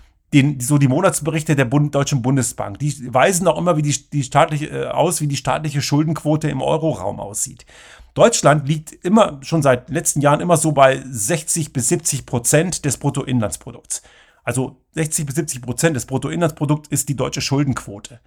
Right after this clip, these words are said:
Andere europäische Länder liegen durchweg drüber. Deutschland liegt sowieso sehr weit unten.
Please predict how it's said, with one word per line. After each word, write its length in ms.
Andere 400
europäische 480
Länder 280
liegen 320
durchweg 440
drüber. 300
Deutschland 400
liegt 120
sowieso 360
sehr 360
weit 280
unten. 460